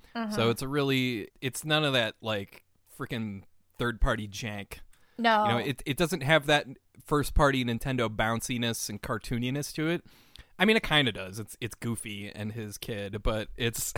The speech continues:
Speaker 1: <laughs> it's still Capcom, and it's got, um, that certain Capcom polish to it. So it's a really
Speaker 2: Yeah.
Speaker 1: well-made game. So that's a great call. I
Speaker 2: Yeah.
Speaker 1: agree with that.
Speaker 2: For Epic R P G, because I had to have an R-, R P G, especially that it
Speaker 1: Of
Speaker 2: was
Speaker 1: course.
Speaker 2: mentioned in the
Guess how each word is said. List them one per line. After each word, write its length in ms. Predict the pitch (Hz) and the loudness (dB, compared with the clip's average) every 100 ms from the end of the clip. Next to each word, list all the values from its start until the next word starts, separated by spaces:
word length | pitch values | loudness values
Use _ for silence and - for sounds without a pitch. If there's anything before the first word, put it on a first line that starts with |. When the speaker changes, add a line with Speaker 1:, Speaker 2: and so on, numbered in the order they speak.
| - 202 | 0 0
Speaker 1:
<laughs> 800 | - 170 165 - - - - | -2 -4 -8 -8 -12 -14 -2
it's 180 | 170 156 | 0 0
still 540 | - 196 185 156 135 - - | 2 6 8 8 4 -2 2
Capcom, 680 | 160 170 - 107 101 107 | 4 4 0 -4 -4 -6
and 120 | 117 123 | -2 -2
it's 140 | - | -2
got, 500 | 135 123 120 - - - _ - | 0 2 0 -4 -14 -18 _ -4
um, 540 | 120 110 110 110 110 - _ 208 - | -2 0 -2 -6 -10 -16 _ -10 -4
that 220 | 185 - | -2 -2
certain 360 | - 180 185 - - | -2 -2 -4 -8 -4
Capcom 440 | 180 143 165 170 147 | -2 -2 0 -2 0
polish 420 | 165 151 - - | -2 -2 -4 -8
to 160 | 107 | -8
it. 140 | 95 - | -8 -4
So 160 | 131 | -2
it's 120 | 131 151 | 0 -2
a 60 | |
really 260 | 135 151 147 | 2 4 4
Speaker 2:
Yeah. 60 | |
Speaker 1:
well-made 480 | 131 117 117 104 98 | 4 2 0 -4 -6
game. 320 | - 98 90 - | -8 -10 -10 -4
So 120 | 143 | 2
that's 180 | 214 220 | 2 2
a 20 | |
great 200 | 226 220 | -2 -2
call. 360 | 240 240 107 - - | -4 -4 -6 -10 -6
I 100 | 127 | 0
Speaker 2:
Yeah. 160 | 240 | 2
Speaker 1:
agree 100 | 190 | 2
with 160 | 117 - | 0 -6
that. 220 | 85 90 _ _ - - - _ | -14 -16 _ _ -20 -20 -20 _
Speaker 2:
For 560 | - 311 285 277 269 - | 6 10 12 12 8 8
Epic 240 | 302 320 311 | 6 8 6
R 140 | 269 | 4
P 120 | 262 | 4
G, 140 | 240 247 | 0 2
because 200 | 233 220 | 2 4
I 60 | |
had 180 | 214 330 | 10 10
to 80 | 285 | 10
have 160 | 220 208 | 4 2
an 80 | |
R-, 260 | 202 202 202 | 0 -2 0
R 120 | 202 202 | -2 -4
P 120 | 196 | -6
G, 200 | 190 - | -10 -10
especially 500 | 190 - 233 233 208 | -10 -4 -2 -2 -2
that 100 | 185 | -2
it 40 | |
Speaker 1:
Of 60 | 185 | 2
Speaker 2:
was 40 | 180 | 4
Speaker 1:
course. 140 | 139 | 4
Speaker 2:
mentioned 340 | 196 214 202 | 2 -2 -2
in 220 | 196 202 | -2 -2
the 100 | 196 | -2